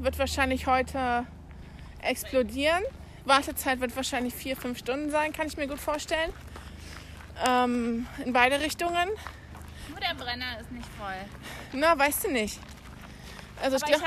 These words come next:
Speaker 2: habe heute auf meinem Instagram habe ich jemanden gesehen, den ich kenne persönlich.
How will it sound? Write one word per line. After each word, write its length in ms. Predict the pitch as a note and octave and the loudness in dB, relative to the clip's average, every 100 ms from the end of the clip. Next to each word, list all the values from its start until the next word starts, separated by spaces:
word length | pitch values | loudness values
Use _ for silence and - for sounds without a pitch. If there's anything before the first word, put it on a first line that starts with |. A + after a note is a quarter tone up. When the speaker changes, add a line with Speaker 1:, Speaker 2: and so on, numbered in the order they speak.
| D4+ | 0
Speaker 2:
habe 100 | D4 | 0
heute 260 | C4+ C4+ D4+ G#4+ - - - - - | -2 -2 -2 -2 -4 -12 -12 -10 -4
auf 100 | C#4+ | 2
meinem 180 | C#4 | 2
Instagram 600 | - D4 - E4+ D#4+ E4+ G4+ A#4 - | 0 -4 -2 0 2 2 0 -4 0
habe 140 | D4+ | 0
ich 100 | D#4 | 0
jemanden 360 | C#4+ C#4 C#4+ C#4 | -2 4 4 4
gesehen, 420 | C4+ G#3+ A3+ C#4+ B4+ - - - | 0 2 4 4 0 -10 -14 -8
den 140 | D4 C#4 | -4 -4
ich 140 | - | -4
kenne 280 | D#4+ B3+ F4+ - | -8 -6 -6 -4
persönlich. 540 | E4 A#3+ B3+ F4+ F#4+ | -4 -2 -2 -2 -6